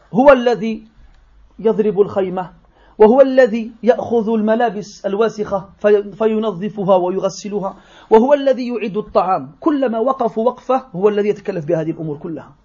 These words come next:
ولا يسأل درهما لأجل شراء اللحم أو لأجل شراء الطع-، الطعام وما أشبه ذلك، حتى وصلوا إلى مكة فأدوا، أدوا فريضة الله عز وجل.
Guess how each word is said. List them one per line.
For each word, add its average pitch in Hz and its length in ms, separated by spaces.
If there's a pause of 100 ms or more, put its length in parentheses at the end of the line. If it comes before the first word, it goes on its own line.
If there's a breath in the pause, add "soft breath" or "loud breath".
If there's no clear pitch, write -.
(560 soft breath)
ولا 320 300
يسأل 302 480
درهما 262 600
لأجل 247 420
شراء 226 500
اللحم 214 340
أو 220 180
لأجل 214 360
شراء 208 260
الطع-، 208 320
الطعام 214 480
وما 220 160
أشبه 196 280
ذلك، 160 320 (1000 soft breath)
حتى 339 300
وصلوا 311 420
إلى 294 100
مكة - 400 (220)
فأدوا، 240 560 (100)
أدوا 262 480 (1300)
فريضة 247 420
الله 233 320
عز 185 240
وجل. 170 300